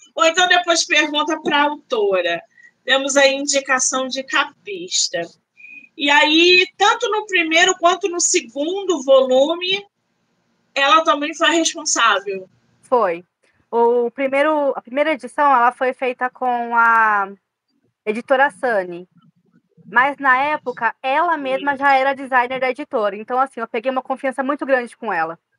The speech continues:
Speaker 2: E ela, pra mim, virou minha amiga, que tudo que eu preciso saber, eu corro pra ela, eu peço ajuda.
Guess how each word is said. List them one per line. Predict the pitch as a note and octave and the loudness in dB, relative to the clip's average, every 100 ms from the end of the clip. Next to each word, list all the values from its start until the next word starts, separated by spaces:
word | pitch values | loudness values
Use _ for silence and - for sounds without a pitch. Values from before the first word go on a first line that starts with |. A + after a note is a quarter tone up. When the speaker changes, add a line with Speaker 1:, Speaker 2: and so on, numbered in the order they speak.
| _ _ _ _ _ _ _ - | _ _ _ _ _ _ _ -2
Speaker 2:
E | |
ela, | C#4 D4 E4+ D4+ - B3+ | 2 4 2 -4 -18 -18
pra | - D#4+ | -2 0
mim, | D#4 B3+ C4+ | 0 -4 -4
virou | D4+ | -2
minha | D4 D#4+ | 0 -2
amiga, | F#4+ D#4+ G#3+ G#3+ | -4 -6 -6 -6
que | A3+ | -10
tudo | - D4+ F4 | -6 -2 -2
que | F#4 | 0
eu | E4 | -2
preciso | D#4+ C#4 C4+ | -4 -10 -12
saber, | C4+ C4 G#3 G#3 | -4 -4 -2 -4
eu | A#3 | -4
corro | B3+ B3 C4+ | -4 -6 -4
pra | C4 A#3 | 0 2
ela, | G#3+ G#3 B3+ | 2 2 2
eu | C4+ | 2
peço | B3+ F4+ C#4 | 0 0 0
ajuda. | D#4 B3+ A#3 C#4 D4 D4+ E4+ | 0 0 -2 -4 -6 -6 -6